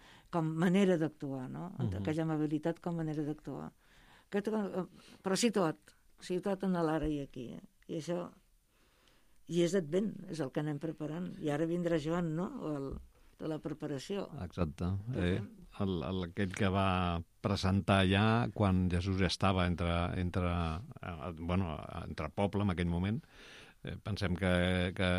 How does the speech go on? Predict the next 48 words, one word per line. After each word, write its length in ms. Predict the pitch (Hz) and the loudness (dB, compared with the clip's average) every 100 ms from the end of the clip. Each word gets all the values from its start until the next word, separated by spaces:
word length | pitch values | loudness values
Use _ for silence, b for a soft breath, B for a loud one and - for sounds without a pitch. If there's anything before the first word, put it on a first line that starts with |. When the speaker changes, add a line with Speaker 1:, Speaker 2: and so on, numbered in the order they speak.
| 85 | 2
Speaker 2:
Joan 140 | 92 | 4
el 80 | 90 | 4
Bautista 500 | 90 87 90 - 101 | 2 2 -2 0 0
era, 280 | 95 92 90 B B B B - | 0 0 -2 B B B B -10
eh, 480 | 98 90 92 92 - | -6 -4 -4 -6 -8
cosí 520 | - 90 98 104 104 | -6 -2 2 4 4
del, 540 | 101 98 92 95 117 104 | 4 4 2 0 -2 -2
cosí 320 | - 87 107 | -2 2 4
de, 140 | 104 98 98 | 4 4 4
de 160 | 98 95 | 2 0
Jesús 400 | 92 101 131 123 | 2 4 4 2
i 80 | 101 | 2
que, 100 | 95 | 2
a 120 | 85 | 2
més, 240 | 90 95 | 2 0
era 300 | 107 90 87 85 | 0 0 0 -2
m-, 420 | 104 95 92 90 - | -2 0 0 -2 2
molt 320 | 107 107 - | 6 6 6
poc 200 | 107 92 | 4 4
més 140 | 87 87 | 2 4
gran. 220 | 123 104 | 2 2
Parla, 460 | - 90 92 90 87 | 0 2 2 2 2
la 80 | 82 | 0
Bíblia 240 | 85 87 | -2 -2
ens 80 | 87 | -4
parla 300 | - 95 95 | -4 -2 -2
de 40 | |
que 180 | 92 87 - B B B - | -2 -4 -4 B B B -8
tres 240 | - 95 85 | 0 0 2
mesos, 540 | 95 82 92 87 - 98 | 0 0 -2 -2 -4 -4
eh, 400 | 87 82 80 80 87 87 - | -2 0 -2 -4 -6 -8 -8
es 80 | - | -4
portarien 480 | 95 80 87 90 85 | -4 0 2 4 2
un, 220 | 90 101 | 2 2
d'un 180 | 101 95 | 4 4
a 80 | 90 | 6
l'altre, 360 | 113 104 87 85 | 6 6 2 0
no? 80 | |
És 80 | 117 | 0
a 60 | 92 | 2
dir, 60 | 85 | 0
que 80 | 82 | 0
pràcticament... 560 | 85 87 90 90 98 B B B B - | -2 0 0 2 0 B B B B -2
i, 160 | 98 92 90 90 101 | 2 4 4 2 -2
i 60 | 87 | 0
Jesús 240 | 92 90 90 | 0 0 2
ja 80 | 104 | 0
estava, 460 | - 101 90 98 | 2 2 4 2